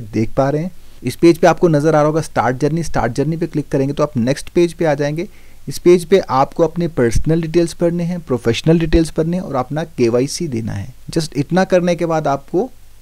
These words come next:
submit कर देना है। इसमें कुछ भी आपसे out of box नहीं पूछा जाएगा, just आपके personal details ही पूछे जाएंगे। आपको अपना नाम देना है, मोबाइल नंबर देना है,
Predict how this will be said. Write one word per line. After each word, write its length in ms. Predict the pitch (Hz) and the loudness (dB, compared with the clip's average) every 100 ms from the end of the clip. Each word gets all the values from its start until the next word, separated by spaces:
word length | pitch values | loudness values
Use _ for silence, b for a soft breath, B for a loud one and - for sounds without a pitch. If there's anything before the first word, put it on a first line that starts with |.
| - | -18
submit 400 | - 151 147 127 | -2 2 2 0
कर 180 | - 110 | -4 -6
देना 240 | - - | -8 -12
है। 220 | 107 107 - - - | -12 -14 -16 -18 -14
इसमें 260 | 139 175 165 | -10 -8 -4
कुछ 260 | 170 - - | -4 -4 -4
भी 120 | 185 - | -4 -2
आपसे 460 | 127 127 - - - 127 | 0 0 -2 -8 -6 -4
out 280 | 131 127 | -4 -2
of 160 | 160 139 139 | -4 -4 -4
box 320 | 139 - - | -4 -6 -6
नहीं 220 | 110 117 | -2 -2
पूछा 320 | 143 139 151 | -2 -4 -4
जाएगा, 340 | 147 156 156 233 b b b 127 | -4 -6 -8 -14 b b b -2
just 280 | 180 - - | -2 -2 -6
आपके 480 | 143 165 170 - 196 190 - | -2 0 -2 -2 0 0 0
personal 400 | 143 - 175 175 | -2 0 -4 -2
details 440 | 151 147 143 - | -2 0 0 -2
ही 120 | 156 | -6
पूछे 320 | 165 117 - 113 | -4 -8 -6 -4
जाएंगे। 440 | 120 120 127 170 b b b b - | -4 -4 -6 -8 b b b b -2
आपको 280 | 117 - 131 | -2 -2 -2
अपना 140 | 139 | 0
नाम 320 | 120 117 135 | 0 2 2
देना 200 | 147 143 | 0 0
है, 80 | 143 | -2
मोबाइल 400 | 139 113 104 120 | -4 -2 0 2
नंबर 260 | 135 143 147 | 2 0 -2
देना 200 | 151 151 | -4 -4
है, 160 | 185 | -6